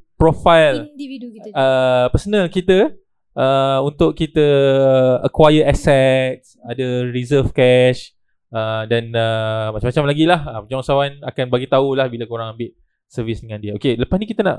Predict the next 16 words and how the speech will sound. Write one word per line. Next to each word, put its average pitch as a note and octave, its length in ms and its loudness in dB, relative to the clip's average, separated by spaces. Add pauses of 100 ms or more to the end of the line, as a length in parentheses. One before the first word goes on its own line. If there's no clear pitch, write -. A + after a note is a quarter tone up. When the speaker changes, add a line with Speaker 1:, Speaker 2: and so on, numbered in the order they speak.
(360)
Speaker 1:
uh, C3+ 600 6
cakap D3 320 2
banyak C#3 320 0
lagi B2+ 400 -6 (220)
pasal C3 420 -4
apa - 240 -4
nasihat-nasihat C#3 880 -4 (560)
dan C3 280 -2
realiti C#3 840 0
yang C3+ 220 0
dihadapi C3+ 560 2
oleh C3+ 240 -2
usahawan C3+ 720 -4
masa B2+ 260 -2
pandemik C3+ 540 0
ni. D3 140 -2